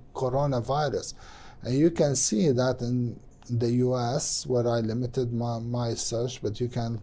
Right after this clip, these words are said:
search everywhere. We were not too concerned about this in January. We were, like, started toward the end of February to have some concern.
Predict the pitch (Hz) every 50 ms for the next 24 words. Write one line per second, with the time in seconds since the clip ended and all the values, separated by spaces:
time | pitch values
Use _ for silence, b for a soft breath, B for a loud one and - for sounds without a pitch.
0 | - - - - 123 120 123 120 123 - - - - - - 120 117 120 120 117
1 | 107 107 104 104 107 113 - B B B B B B B B B B - 135 170
2 | 214 233 214 190 165 151 139 139 135 135 135 139 151 156 - - - 151 147 139
3 | - 151 151 139 - - - 208 240 269 262 233 - 127 131 120 117 110 113 117
4 | 113 - - 110 107 107 98 - 113 101 101 104 101 92 - - - - - -
5 | 147 156 180 202 208 196 180 170 156 147 147 143 143 - 139 139 135 135 - -
6 | - - - 185 208 226 226 233 - 262 247 202 - - - 170 170 170 165 156
7 | 147 156 147 151 160 156 151 143 - - 156 165 170 175 170 139 131 127 127 135
8 | 131 135 135 139 - - - - 143 143 147 143 - 123 117 113 - - 113 110
9 | 104 101 -